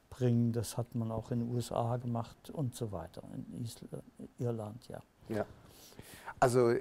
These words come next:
Speaker 2: ähm, und es ist messbar. Du weist in deinem großartigen Film darauf hin, dass die Verschiebung, ähm, von, ähm,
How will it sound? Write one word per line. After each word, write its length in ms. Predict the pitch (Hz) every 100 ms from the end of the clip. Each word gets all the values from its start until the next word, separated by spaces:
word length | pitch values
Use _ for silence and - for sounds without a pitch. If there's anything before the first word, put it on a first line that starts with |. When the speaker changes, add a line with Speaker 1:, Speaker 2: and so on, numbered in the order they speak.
| -
Speaker 2:
ähm, 420 | 113 113 110 107 - -
und 140 | 156
es 120 | 151
ist 140 | 151 -
messbar. 540 | 143 180 - - - -
Du 140 | 110
weist 360 | 98 117 - -
in 120 | 117
deinem 440 | 107 110 110 107 - - -
großartigen 680 | 110 127 - - 113 107 104
Film 300 | - 120 127
darauf 360 | 113 104 104
hin, 280 | - 123 147 - - -
dass 180 | 117 -
die 160 | 120
Verschiebung, 920 | 101 110 95 - 175 196 123 101 92 - _ _ _ - -
ähm, 380 | 110 107 101
von, 600 | 92 - 117 107 101 98 95 - - - -
ähm, 680 | - 107 104 101 - - -